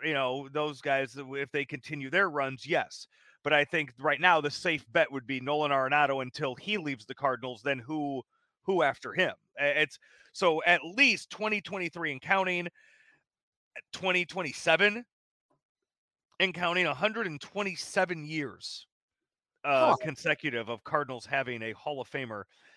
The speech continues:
Speaker 1: in their dugout.
Speaker 2: Has anybody else even come close to that?
Speaker 1: I, you'd have, I, I think you would have to look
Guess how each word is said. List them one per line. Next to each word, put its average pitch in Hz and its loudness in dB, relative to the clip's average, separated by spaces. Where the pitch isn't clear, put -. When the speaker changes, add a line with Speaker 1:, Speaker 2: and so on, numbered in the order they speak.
Speaker 1:
in 156 0
their 135 2
dugout. 117 -6
Speaker 2:
Has 135 -2
anybody 151 2
else 123 0
even 117 -6
come 101 -4
close 90 -8
to 80 -20
that? 64 -20
Speaker 1:
I, 196 6
you'd 214 4
have, 240 6
I, 196 8
I 214 6
think 247 -2
you 240 -2
would 202 4
have 180 4
to 202 2
look 151 2